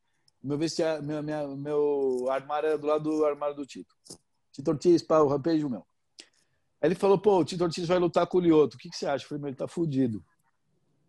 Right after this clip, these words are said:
Eu falei isso porque, tipo, eu tinha visto dois treinos antes e ele tava treinando com os malucos lá. Eu vi o treino de triângulo deles.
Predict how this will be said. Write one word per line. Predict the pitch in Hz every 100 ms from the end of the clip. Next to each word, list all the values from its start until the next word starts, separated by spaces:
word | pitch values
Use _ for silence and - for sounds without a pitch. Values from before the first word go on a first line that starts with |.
| _ _ _ _ _ _ _ _ _ _ _ _ -
Eu | 160
falei | 226 220 208
isso | -
porque, | - 175
tipo, | 185 185
eu |
tinha | 175 180
visto | 156 151
dois | 180 185
treinos | - 147 131 110
antes | 143 131 98 - _ _ _ _ _ _ _ _ _ _ _ _ _ _ _ _
e | 131 135 139 139 139
ele | 143 135
tava | 143 147
treinando | 156 147 147
com | 151
os | 143
malucos | 151 135 123 117 120
lá. | 92 - - 113 113 _ _ _ _ _ _ _ -
Eu |
vi | 127
o | 156
treino | 160 156
de | 147
triângulo | 151 135 131 117 113
deles. | 113 113 107 - -